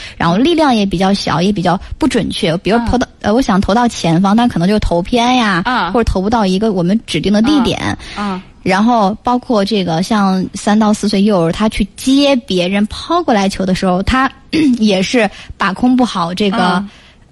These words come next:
Speaker 1: 呃，球，过来球的这个力量跟速度的，
Speaker 2: 这，这，
Speaker 1: 可能
Speaker 2: 这以前都没有那个感觉，直到自己有小孩的时候，
Speaker 1: <laughs>
Speaker 2: 你会发现，
Speaker 1: 对，对，对，对。
Speaker 2: 小孩最开始的时候，他不是说我们一扔给他，他，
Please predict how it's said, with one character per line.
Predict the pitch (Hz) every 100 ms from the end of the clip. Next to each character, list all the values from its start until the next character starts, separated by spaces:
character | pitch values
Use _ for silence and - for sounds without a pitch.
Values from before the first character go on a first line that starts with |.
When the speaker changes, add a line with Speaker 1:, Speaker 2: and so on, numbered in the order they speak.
| -
Speaker 1:
呃， | 185 -
球， | - - 185 190
过 | - 285
来 | 214 220
球 | - 175
的 | 202
这 |
个 | 196
力 | 220
量 | 196
跟 | 185 220
速 | - 277 202
度 | 175
的， | 165 165
Speaker 2:
这， | 285
这， | 226 -
Speaker 1:
可 |
能 | 170 170
Speaker 2:
这 | 247
以 | 214
前 | 156 175
都 | 185 214
没 | 202
有 | 170
那 | 147
个 | 151 151
感 | 151 117
觉， | 120 -
直 | 170
到 | 190 185
自 | 185 190
己 |
有 | 160
小 | 233
孩 | 277 294 330
的 |
时 | 330 339 339
候， | 349
Speaker 1:
<laughs> |
Speaker 2:
你 | 156
会 | 160
发 | 175 180
现， | 190 165 -
Speaker 1:
对， | 330
对， | 311
对， | 302
对。 | 285
Speaker 2:
小 |
孩 | 285 285
最 | 269 294
开 | 302
始 | 302 -
的 | 165 170
时 | 185
候， | 196 214 - - -
他 | 320
不 | 311 233 240
是 | 330
说 | 262 233
我 | 202
们 | 175
一 | 185
扔 | 214 254
给 | 185
他， | 202
他， | 190